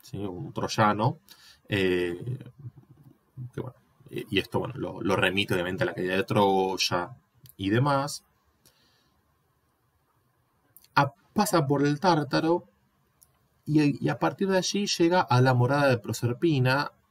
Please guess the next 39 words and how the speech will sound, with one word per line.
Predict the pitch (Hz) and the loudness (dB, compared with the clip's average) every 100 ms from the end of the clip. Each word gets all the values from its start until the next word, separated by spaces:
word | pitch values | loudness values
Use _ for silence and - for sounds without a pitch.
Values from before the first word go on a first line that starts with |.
| _ | _
a | - 104 | -8 -4
quien | 113 107 | -4 0
tiene | 117 117 - | 0 0 0
que, | 104 107 120 127 - | 0 4 2 2 -4
eh, | 110 | -6
ofrendar | 101 - 95 95 107 | -6 -6 -6 -2 0
una | 107 95 | 0 -2
rama | 107 104 | -2 0
dorada | 101 107 127 127 117 113 | 0 0 2 2 2 0
para | 98 92 | -2 -4
que | 98 | -4
lo | |
deje | 101 107 | -4 -4
salir | - 95 101 | -4 0 0
después, | 98 - 110 107 107 - - - _ _ | 0 -2 0 2 0 -4 -16 -20 _ _
algo | - 95 95 | -12 -8 -2
muy | 110 120 | 2 4
importante. | 123 139 - 151 147 180 - - - - - | 4 0 0 0 0 -4 -8 -18 -18 -18 0
Finalmente | 190 135 107 110 120 | 6 6 6 2 0
llega | 123 107 101 | 0 0 0
a | 104 | -2
los | - | -4
Campos | - 87 - - | -10 -10 -14 -16
Elíseos. | 120 - - - - | -16 -14 -16 -16 -18
Bueno, | - _ _ | -20 _ _
todo | - 202 180 | 2 6 6
esto | 175 - 175 | 4 0 2
es | |
el | 123 | 2
recorrido, | 110 104 104 110 120 | 2 0 0 2 2
sintéticamente, | 120 - 92 - 95 90 87 92 131 151 _ _ _ _ _ _ _ | 0 -6 -4 -4 -4 -8 -12 -10 -10 -10 _ _ _ _ _ _ _
todo | 165 160 | 0 2
este | 151 | 0
es | 127 | -4
el | 107 | -2
recorrido, | 107 107 120 117 120 139 - _ _ _ - 127 | -2 -2 0 0 0 -2 -4 _ _ _ -4 0
eh, | 107 101 95 92 - - | 2 2 0 -4 -8 -10
de | 104 104 101 | -2 0 2
Eneas | 104 101 101 107 120 | -2 -4 -2 -2 -4